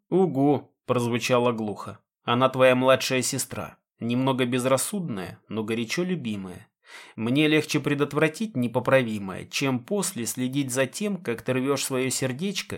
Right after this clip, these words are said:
и тратишь нервы в переживаниях». «Когда такое было?»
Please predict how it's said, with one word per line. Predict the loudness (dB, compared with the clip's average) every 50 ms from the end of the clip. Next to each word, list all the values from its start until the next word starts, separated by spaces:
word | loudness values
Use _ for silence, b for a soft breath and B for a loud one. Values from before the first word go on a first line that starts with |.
| -10 -8
и | -10 -6
тратишь | -2 2 2 2 2 0 -2 -4 -4 -4
нервы | -2 -2 0 0 0 -2 -4 -6
в | -14 -10
переживаниях». | -4 -2 -2 0 -2 -2 -4 -4 -4 -2 -2 -4 -4 -6 -10 -12 -14 -14 -16 -18 -20 _ _ _ _ _ _ _
«Когда | 2 2 2 4 6 4 4
такое | 4 4 0 2 4 4 4 4 4
было?» | 2 -2 -2 -4 -4 -8 -10 _